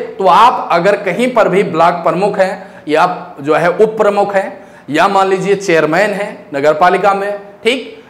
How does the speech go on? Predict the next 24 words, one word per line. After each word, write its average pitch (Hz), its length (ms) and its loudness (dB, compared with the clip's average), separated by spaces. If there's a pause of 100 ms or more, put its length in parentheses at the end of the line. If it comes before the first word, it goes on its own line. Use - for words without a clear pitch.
(140)
तो 196 320 -2
ऐसे 233 480 0
कोई 226 340 2
भी 240 180 -2
आप 208 320 4
लाभ 190 320 2
के 190 100 0
पद 165 280 -4
पर 143 100 0
बैठे 127 360 -2
हो 190 220 2
तो 175 320 -2
आप 160 440 4
कभी 139 280 -4
भी 160 240 -4
जिला 147 320 -2
पंचायत 143 720 -2 (460)
सदस्य 214 560 -2
के 202 120 -2
लिए 196 160 0
चुनाव 170 460 -2
नहीं 151 260 -4
लड़ 110 180 -4
पाओगे। 82 460 -14